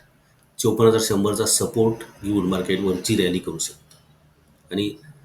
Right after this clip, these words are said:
चोपन्न हजारच्या डाऊन मार्केट डाऊन साइड रॅली होऊ शकतं. तर या दोन लेवल तुम्ही चार्टवर आपल्या मार्क करून ठेवा आणि हा स्टडी तुम्ही दररोज करायला हरकत नाही. आपल्या दररोज लेव्हल ह्या ॲक्टिव्ह अतिशय चांगल्या पद्धतीने होतात आणि तुम्हाला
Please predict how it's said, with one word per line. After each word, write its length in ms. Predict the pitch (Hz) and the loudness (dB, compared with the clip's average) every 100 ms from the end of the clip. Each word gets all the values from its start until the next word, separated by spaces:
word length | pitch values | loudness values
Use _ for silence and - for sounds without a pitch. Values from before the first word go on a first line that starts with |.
| - _ - - - _ - - | -20 _ -20 -20 -20 _ -20 -2
चोपन्न 320 | 123 113 117 | 0 2 2
हजारच्या 300 | 110 104 107 | 2 0 -2
डाऊन 400 | 95 101 107 113 113 78 76 - - - - | -2 -2 0 0 -2 -8 -16 -16 -20 -20 -12
मार्केट 360 | 101 95 107 107 - 98 | -10 -4 -6 -6 -12 -4
डाऊन 180 | 92 92 | 0 0
साइड 260 | 98 90 | 0 0
रॅली 260 | 87 82 123 - _ | -2 -4 -10 -16 _
होऊ 140 | 82 76 | -10 -10
शकतं. 300 | - - 73 | -12 -16 -14
तर 140 | 92 | -8
या 140 | 98 | -6
दोन 280 | 98 120 131 | 2 6 6
लेवल 320 | 110 98 92 | 6 2 0
तुम्ही 580 | - - - _ - 104 | -6 -18 -20 _ -6 -4
चार्टवर 440 | 101 101 101 107 95 | -2 -2 0 0 -2
आपल्या 260 | 92 90 | -2 -4
मार्क 300 | 87 101 127 | -2 -2 -2
करून 240 | - 107 101 | -2 -2 -2
ठेवा 240 | 98 104 - - | -6 -6 -10 -10
आणि 240 | 90 95 92 - _ _ - | -2 -2 -2 -8 _ _ -14
हा 140 | - 101 | -6 -2
स्टडी 540 | - - 104 113 87 - - _ | -2 0 2 2 2 -6 -20 _
तुम्ही 200 | 101 101 | -4 -2
दररोज 400 | 92 98 110 117 | 0 2 4 2
करायला 300 | 110 95 95 | 2 0 0
हरकत 360 | 87 87 95 90 | -4 -8 -6 -4
नाही. 120 | 113 | -4
आपल्या 260 | 117 95 95 | -4 -6 -6
दररोज 340 | 92 92 98 | -4 -2 -2
लेव्हल 260 | 90 87 87 | -2 -2 -2
ह्या 140 | 95 98 - | -4 -4 -8
ॲक्टिव्ह 380 | - - 107 101 - - | -18 -8 -4 -4 -6 -20
अतिशय 420 | - - 113 113 | -8 -4 0 0
चांगल्या 280 | 107 95 92 | 0 -2 -2
पद्धतीने 460 | 87 92 92 101 | -6 -8 -6 -4
होतात 320 | 92 90 113 | -2 -4 -6
आणि 100 | 92 90 | -6 -8
तुम्हाला 200 | 90 | -10